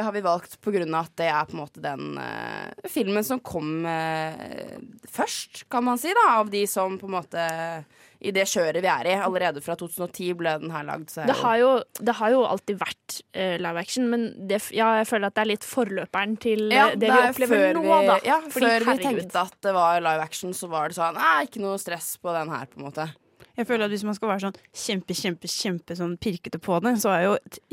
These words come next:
Speaker 3: teoretisk sett, eh, Jungelboken fra nitten nittifire den aller
Speaker 1: Det er
Speaker 3: første
Speaker 1: sant.
Speaker 3: remaken,
Speaker 1: Det er
Speaker 3: for det var
Speaker 1: sant.
Speaker 3: liksom den første Disney-filmen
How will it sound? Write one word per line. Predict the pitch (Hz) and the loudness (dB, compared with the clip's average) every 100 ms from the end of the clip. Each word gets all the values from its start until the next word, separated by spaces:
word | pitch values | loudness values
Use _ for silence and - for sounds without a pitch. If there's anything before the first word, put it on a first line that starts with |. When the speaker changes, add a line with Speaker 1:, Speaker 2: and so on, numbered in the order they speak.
| - | -4
Speaker 3:
teoretisk | 202 175 185 - | 0 0 -2 -2
sett, | 180 - - _ | -4 -4 -18 _
eh, | 196 | 0
Jungelboken | 185 175 170 170 175 180 175 | 2 2 0 0 -2 0 0
fra | |
nitten | 180 180 175 | 0 0 -2
nittifire | 160 175 - 202 143 208 - | -4 -6 -4 -2 0 -2 -2
den | 190 - | -4 0
aller | 202 | 2
Speaker 1:
Det | 247 | 4
er | 269 | 4
Speaker 3:
første | 262 | 4
Speaker 1:
sant. | 208 170 | 0 0
Speaker 3:
remaken, | 175 165 165 160 - 240 | 0 0 0 -4 -2 -2
Speaker 1:
Det | |
er | 208 | 2
Speaker 3:
for | 202 | 2
det | 214 | 4
var | 208 | 2
Speaker 1:
sant. | |
Speaker 3:
liksom | 208 190 | 0 0
den | 190 | 0
første | 220 190 175 180 | -2 -2 0 0
Disney-filmen | 170 - 170 170 165 180 | -2 -2 -2 -2 0 0